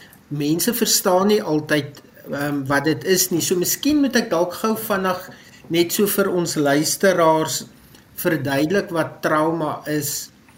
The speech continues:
En ek dink die, die maklikste definisie wat 'n mens eintlik kan gee, is 'n persoon ervaar trauma wanneer hy of sy 'n emosionele respons ervaar na 'n baie slegte ervaring.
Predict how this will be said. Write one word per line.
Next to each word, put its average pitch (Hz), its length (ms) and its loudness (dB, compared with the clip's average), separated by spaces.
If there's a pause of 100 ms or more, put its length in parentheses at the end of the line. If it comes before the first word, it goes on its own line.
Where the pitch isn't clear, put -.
(260)
En 165 80 -4
ek 165 140 -2
dink 208 200 4
die, 220 260 4
die 175 120 0
maklikste 170 640 0
definisie 190 800 0
wat 180 220 0
'n 175 60 0
mens 156 200 -2
eintlik 160 300 -6
kan 156 200 -4
gee, 160 480 0 (380)
is - 180 -2
'n 131 100 -2
persoon 262 520 2
ervaar 202 760 0 (120)
trauma 180 720 2 (600)
wanneer 165 360 2
hy 156 100 4 (100)
of 196 100 -2
sy 190 400 2
'n 165 340 -2
emosionele 175 800 2
respons 185 680 0
ervaar 147 680 -2
na 143 240 -4
'n 131 120 -6
baie 143 420 0 (520)
slegte 156 580 -2
ervaring. 123 880 -4